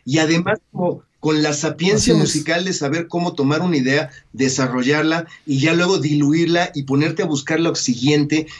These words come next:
Speaker 1: y cómo eventualmente te vas topando cosas que te llevan a ese siguiente descubrimiento musical que ya que queda atrás lo diluyes todo. O sea, como toda esa sensación de que alguien, si tiene la capa-, o sea, digo, para mí Keith Jarrett es un ser dotado, es un iluminado,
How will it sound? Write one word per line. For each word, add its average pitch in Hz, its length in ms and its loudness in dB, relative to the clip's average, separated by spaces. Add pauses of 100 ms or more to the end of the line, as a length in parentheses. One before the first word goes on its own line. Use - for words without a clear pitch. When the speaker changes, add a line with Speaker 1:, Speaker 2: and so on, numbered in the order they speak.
Speaker 1:
y 135 100 0
cómo 160 200 2
eventualmente 175 500 0
te 143 160 -2
vas 156 180 0
topando 165 460 -2
cosas 165 320 -2
que 143 100 -2
te 131 140 -2
llevan 147 300 2
a 147 40 2
ese 147 160 -2
siguiente 143 380 -2
descubrimiento 135 560 0
musical 135 420 0 (300)
que 120 140 -2
ya 147 140 2
que 147 120 -2
queda 143 160 2
atrás 143 240 0
lo 143 80 2
diluyes 131 400 0
todo. 151 160 -2
O - 20 -8
sea, - 160 -2 (400)
como 151 320 2
toda 226 380 0
esa 240 240 0
sensación 156 560 -2
de 196 100 -2
que 147 220 -4
alguien, 180 560 -2 (400)
si - 420 -4
tiene 180 300 0
la 147 140 -2
capa-, 113 240 -8
o 120 40 -6
sea, 151 120 -2
digo, 147 200 0 (200)
para 117 180 0
mí 151 160 2
Keith 151 160 -2
Jarrett 156 260 0
es 147 140 -2
un 147 120 0
ser 135 360 -2 (440)
dotado, 123 580 -2
es 139 100 -2
un 143 80 2
iluminado, 131 520 2